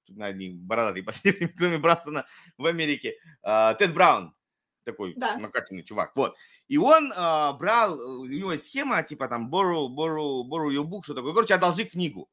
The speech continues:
Speaker 1: Ну, как бы такая, э, схема
Speaker 2: Мгм.
Speaker 1: продаж. Она выглядит следующим образом. То есть ты берёшь книги и добавляешь что-то ценное. Он раскламазывает, на примере, я понимаю, что он популярен, на примере, э, «Психология влияния» Чалдини. То есть он пошёл к Чалдини,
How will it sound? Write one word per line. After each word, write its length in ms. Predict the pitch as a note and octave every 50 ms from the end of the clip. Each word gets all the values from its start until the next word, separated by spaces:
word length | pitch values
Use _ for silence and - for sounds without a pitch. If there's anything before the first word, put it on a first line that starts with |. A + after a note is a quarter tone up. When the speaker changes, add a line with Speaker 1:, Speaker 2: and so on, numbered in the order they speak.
| _ _
Speaker 1:
Ну, 100 | - D#3
как 140 | - G#2 F#2
бы 60 | F2+
такая, 340 | G#2+ A2+ A#2+ A2+ G#2+ G2+ G2 F#2+ F2+
э, 200 | F2 G#2 G#2+ G#2
схема 240 | - D3 C#3+ B2+
Speaker 2:
Мгм. 60 | A#2 A#2+
Speaker 1:
продаж. 300 | B2 B2 A#2+ F#2 D#2+ - - _ _ - - - _ _
Она 220 | - B2 F#3+ B3+ C4
выглядит 220 | A#3+ A3+ A3 F3+
следующим 260 | F3+ F#3 F3 F#3+ F#3+
образом. 200 | F3 C#3+ B2 A2
То 60 | - A#2+
есть 80 | B2
ты 60 | D#3
берёшь 220 | D#3 G3 F#3+ F3 -
книги 400 | - A3 B3+ C4+ A#3 F#3 A#2+ - _ _ _ _ _ _ _ _ _ _ _ _ _ _ -
и 120 | G3+ G#3+
добавляешь 480 | F3 F3+ E3 D#3+ E3 G3 G3+ G3 F3+ -
что-то 240 | - - - D3
ценное. 480 | - - D3+ C#3 A2+ G#2 F2+ D#2+ D2 - _ _ _ -
Он 760 | - F3+ A3 G3+ D#3+ C3 A2 E2 D2 D2 D2 D#2 G#2 A#2+ A#2+
раскламазывает, 680 | C#3 D3+ D#3 D3 - D3+ D#3 D#3+ D#3+ E3+ D#3+ C#3+ C3 B2
на 80 | B2 B2+
примере, 240 | C#3+ D#3+ D#3 C3 A#2
я 60 | A2
понимаю, 220 | A#2+ B2+ B2 G#2+
что 100 | - F#2+
он 60 | F#2+
популярен, 360 | G2 F2+ A#2+ C#3 D#3 C#3+ A2+ A2+
на 80 | A2
примере, 500 | F#2 A#2+ C3 D#3 F3+ F#3 E3 D#3+ D3+ C#3+ C3+ B2+
э, 840 | A#2 G#2 G#2 G#2+ G#2 G#2 G2+ G2 G2 G2 F#2+ F2+ F2+ F2 E2+ E2 D#2+ D#2+ D#2
«Психология 400 | - - - C#3 D3+ D#3+ D3 C3
влияния» 460 | A#2+ B2 C3 B2+ A2+ G2 F2 D#2 - - -
Чалдини. 340 | B2+ A#2+ - G#2+ F#2 D#2+ - _ _ _ _ _ _ _
То 60 | G#2
есть 80 | G#2 A#2+
он 60 | A#2+
пошёл 180 | C3 D#3 A#3+ C4
к 20 | C4
Чалдини, 540 | C#4+ B3+ G3+ F#3 F3 C#3 B2 A2+ A2+ -